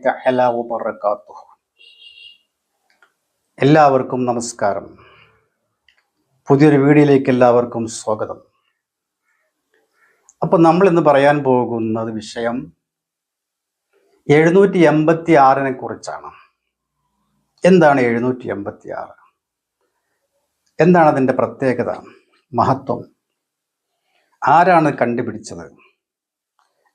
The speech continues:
എവിടെ നിന്നാണത് വന്നത്? എന്നിത്യാദി കാര്യങ്ങളാണ് നമ്മൾ ഇന്ന് ചർച്ച ചെയ്യാൻ പോകുന്നത്.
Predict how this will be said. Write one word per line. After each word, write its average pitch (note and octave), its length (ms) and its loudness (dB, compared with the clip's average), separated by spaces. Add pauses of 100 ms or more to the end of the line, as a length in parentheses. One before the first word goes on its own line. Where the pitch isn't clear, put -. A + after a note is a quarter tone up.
(120)
എവിടെ F3+ 280 4
നിന്നാണത് C3+ 400 2 (100)
വന്നത്? G2+ 400 -8 (1700)
എന്നിത്യാദി D#3+ 540 4
കാര്യങ്ങളാണ് C3+ 600 2 (320)
നമ്മൾ B2 260 -2
ഇന്ന് A#2 220 -4 (240)
ചർച്ച - 300 -10
ചെയ്യാൻ A#2+ 220 -4 (120)
പോകുന്നത്. F#2 420 -8